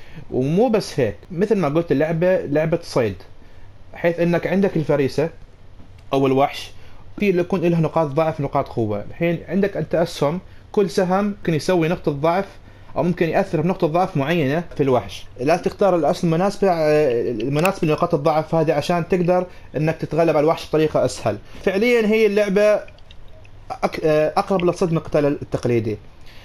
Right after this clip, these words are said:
آه، لأنه، آه، اللعبة تعطيك، آه، طريقة للتفكير، شو العدد، شو الأنواع الأسهم اللي لازم تستخدمها، شوف شو نقاط الضعف المختلفة في ال-، في الوحش.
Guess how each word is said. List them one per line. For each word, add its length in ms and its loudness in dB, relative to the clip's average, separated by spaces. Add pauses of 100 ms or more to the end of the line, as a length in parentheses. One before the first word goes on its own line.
(340)
آه، 400 2
لأنه، 500 2 (760)
آه، 640 2
اللعبة 320 2
تعطيك، 400 0 (200)
آه، 240 2 (260)
طريقة 320 4
للتفكير، 720 0 (480)
شو 140 0
العدد، 340 2
شو 140 2
الأنواع 340 2
الأسهم 300 0
اللي 80 2
لازم 120 0
تستخدمها، 640 -2 (320)
شوف 380 0
شو 260 -8
نقاط 280 0
الضعف 340 0
المختلفة 540 0
في 120 -2
ال-، 520 2
في 60 -4
الوحش. 480 0